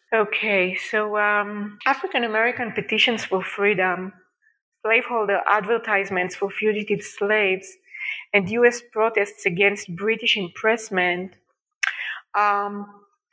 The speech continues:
produced three distinct genres that explored the relationships between freedom and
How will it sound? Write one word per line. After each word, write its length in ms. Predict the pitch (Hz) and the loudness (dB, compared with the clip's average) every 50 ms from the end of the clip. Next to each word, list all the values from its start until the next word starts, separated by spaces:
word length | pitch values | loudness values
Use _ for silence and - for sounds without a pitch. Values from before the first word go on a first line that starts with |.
| - - _ _ _ _ _ _ _ _ _ _ | -20 -20 _ _ _ _ _ _ _ _ _ _
produced 800 | - - 262 254 208 196 208 269 285 311 339 339 330 - - - - - - - - | -2 2 2 2 2 2 0 2 2 2 2 2 0 -4 -10 -10 -8 -6 -6 -6 -6
three 380 | - 262 285 285 285 294 294 | -4 -2 0 2 2 2 0
distinct 640 | 233 254 262 - - - - 247 233 233 233 233 - - - _ - | 0 -2 -4 -6 -8 -2 2 2 4 4 2 0 -4 -10 -10 _ -2
genres 840 | - - 190 214 214 214 226 226 220 208 202 180 156 - - - - - - - - _ _ _ - - _ _ _ - | -2 0 2 2 4 4 2 2 0 -2 0 0 0 -2 -4 -6 -10 -14 -18 -20 -20 _ _ _ -20 -20 _ _ _ -8
that 280 | 180 202 233 220 226 233 - - | -2 0 2 2 2 0 -2 -6
explored 920 | - - - - - - - - 262 262 277 294 302 311 285 277 277 277 - - - | -4 -4 -4 -4 -4 -6 -8 -8 -4 0 0 2 2 2 2 0 0 -4 -6 -2 2
the 120 | - 240 233 | 4 4 4
relationships 1300 | 220 233 226 220 220 240 247 269 285 294 - - 294 254 - - - - 208 202 202 214 214 - - - - _ 208 | 4 0 -4 -2 2 4 4 4 4 0 -4 -4 -6 -6 -6 -6 -4 0 0 2 2 0 -2 -6 -12 -16 -14 _ 2
between 760 | 190 220 220 214 214 - 208 214 233 226 220 220 220 214 220 208 - - - - - - - - - | 4 4 4 4 0 -4 0 0 2 2 2 2 0 -2 -4 -8 -12 -12 -12 -12 -12 -12 -12 -12 -10
freedom 680 | - 233 240 254 254 247 220 240 240 240 233 226 233 240 240 - _ _ _ _ _ _ - | -4 -2 0 0 2 2 2 2 2 0 -2 -6 -10 -12 -14 -18 _ _ _ _ _ _ 0
and 460 | 208 208 202 202 202 202 202 208 202 | 2 2 2 2 0 -2 -4 -6 -8